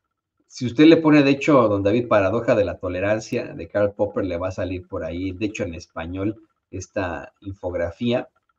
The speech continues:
eh, para que usted, para que lo podamos explicar de alguna otra forma. Mire, ya lo, ya lo encontré, nada más que está como muy pixeleado. Voy a ver si se lo puedo mandar, eh, de mayor, en mayor, eh, con mayor resolución.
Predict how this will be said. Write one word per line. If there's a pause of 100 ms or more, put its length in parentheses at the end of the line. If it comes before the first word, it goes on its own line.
(360)
eh,
para
que (360)
usted, (520)
para
que
lo
podamos
explicar
de
alguna
otra
forma.
Mire,
ya
lo,
ya
lo
encontré,
nada
más
que
está
como
muy
pixeleado. (640)
Voy
a
ver
si
se
lo
puedo
mandar, (580)
eh, (200)
de
mayor, (280)
en
mayor, (380)
eh,
con
mayor
resolución.